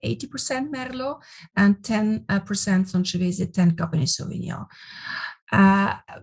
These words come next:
this has just to do that this, that, that the Merlot, especially the, the Merlot from Rada and Chianti, was so outstanding that we really wanted to, to give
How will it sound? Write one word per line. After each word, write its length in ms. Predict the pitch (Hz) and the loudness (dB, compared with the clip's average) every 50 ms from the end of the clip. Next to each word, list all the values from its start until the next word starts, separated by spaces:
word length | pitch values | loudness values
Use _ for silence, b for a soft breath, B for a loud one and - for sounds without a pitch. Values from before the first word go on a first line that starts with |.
| - | -18
this 400 | - 170 - 247 254 - - - | -14 -6 -4 -2 -2 -2 -2 0
has 300 | - 240 240 233 226 - | 2 2 2 2 0 0
just 180 | - 240 233 - | -2 -2 -2 0
to 80 | 240 220 | 0 0
do 220 | 208 233 254 269 | 0 0 -2 -4
that 260 | 262 240 214 - - - _ _ - | -2 -2 -2 -2 -4 -8 _ _ -4
this, 500 | - 202 196 - - - - - - - - | -2 -2 0 0 -2 -4 -6 -8 -8 -4 -2
that, 160 | 220 190 - | -2 0 2
that 140 | 214 202 190 | 4 6 8
the 40 | |
Merlot, 440 | 196 196 202 220 226 226 240 240 254 | 8 8 6 6 2 0 0 0 0
especially 580 | 262 - - - 220 214 - - 214 202 202 196 | 0 -2 -4 -4 -4 -2 0 4 4 4 4 4
the, 140 | 196 196 185 185 190 185 180 | 4 2 2 2 2 2 2
the 60 | 185 | 2
Merlot 380 | 185 185 196 196 185 185 180 | 2 2 2 0 0 -2 -2
from 260 | 180 - 190 185 185 180 | 0 0 2 2 4 2
Rada 260 | 180 185 190 185 190 | 2 0 0 0 2
and 140 | 185 185 185 | 0 0 0
Chianti, 300 | - 185 180 175 180 180 | 0 -2 -2 0 -2 -2
was 200 | 175 180 180 - | -4 -2 -4 -2
so 280 | - - 196 196 185 | 0 2 4 4 4
outstanding 720 | 180 190 190 185 - - - 202 196 190 185 190 196 196 190 | 4 2 0 0 -2 -4 -2 0 2 4 4 4 4 2 2
that 140 | 185 - - | 0 -2 -2
we 100 | 196 185 | 0 0
really 220 | 180 180 180 180 | 0 0 0 0
wanted 360 | 180 175 180 175 190 185 - B B B B B B B B - - | 0 0 0 -2 -4 -8 -10 B B B B B B B B -8 0
to, 320 | - 202 196 190 190 - - | 4 4 6 6 4 2 -2
to 180 | - - - | -4 -2 -2
give 440 | 170 170 165 208 214 208 - - - | -2 0 0 0 -2 -2 -2 -6 -20